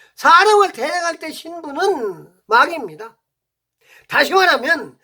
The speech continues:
하나님이 보실 땐 사탄이고 사람이 볼 땐 마귀입니다. 사탄 마귀는 천사였기 때문에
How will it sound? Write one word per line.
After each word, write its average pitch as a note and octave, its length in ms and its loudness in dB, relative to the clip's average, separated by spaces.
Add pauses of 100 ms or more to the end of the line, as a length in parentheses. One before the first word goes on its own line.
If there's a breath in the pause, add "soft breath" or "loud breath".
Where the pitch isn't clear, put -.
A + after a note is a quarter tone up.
(160)
하나님이 G4+ 520 2
보실 C#4 420 -10
땐 D#4+ 640 -4
사탄이고 C#4+ 720 -6 (220)
사람이 D4 460 2
볼 C#4 180 -10
땐 A3+ 220 -4
마귀입니다. G#3+ 600 -8 (2500 soft breath)
사탄 F#4 420 -2
마귀는 D4+ 400 -4
천사였기 F#4 680 0
때문에 C4+ 640 -6